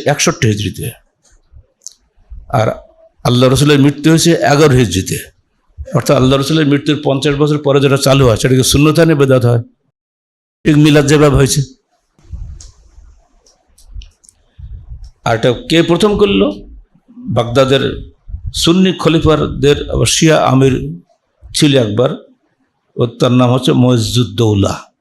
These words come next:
তিনি প্রথম তিনশো বাহান্ন হিজরির দশই মুহররম এই আশুরা চালু করেন। এর আগে আশুরা ছিল না,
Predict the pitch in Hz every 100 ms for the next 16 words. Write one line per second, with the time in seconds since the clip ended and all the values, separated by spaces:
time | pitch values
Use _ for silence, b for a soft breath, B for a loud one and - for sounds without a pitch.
0 | _ - - _ _ _ _ _ - -
1 | - - - - 180 233 233 175 175 180
2 | 165 156 156 156 127 120 135 156 151 147
3 | 147 127 123 123 151 127 117 120 113 139
4 | 160 - - - - _ _ _ _ _
5 | _ _ 117 123 - - 110 127 - 131
6 | 131 - 175 - - 110 98 110 - -
7 | 101 - _ _ _ _ _ _ - 131
8 | 113 117 110 - 127 160 - - - -
9 | b 147 b b - _ _ _ _ -
10 | - 151 - - - 147 135 92